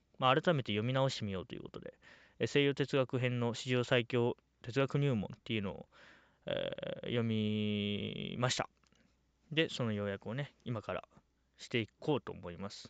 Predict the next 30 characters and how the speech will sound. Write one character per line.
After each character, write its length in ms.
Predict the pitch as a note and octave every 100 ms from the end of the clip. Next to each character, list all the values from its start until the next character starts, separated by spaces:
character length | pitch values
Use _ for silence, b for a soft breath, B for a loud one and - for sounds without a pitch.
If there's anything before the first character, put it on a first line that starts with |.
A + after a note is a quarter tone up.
| -
だ 60 | G#2
か 0 |
ら、 40 |
二 140 | F#2 A2+
回 160 | G3
説 180 | - F#3+
明 100 | G3
し 60 | -
た？ 160 | A#3 _ b b b b -
も 100 | G#2+
し 60 |
か 100 | -
し 60 | -
て。 160 | - - _ -
ま 80 |
あ、 20 | A#2
い 20 |
っ 40 | -
か？ 180 | E3+ - _ _
ま 80 | A#2
あ、 20 |
い 40 | A#2
っ 20 |
か？ 200 | - D#3
い 100 | D3
い 40 |
の 80 | C3+
か？ 200 | - F3 _ _ _ _ _ _ -
僕 400 | A#2+ B2+ - F3
は、 160 | E3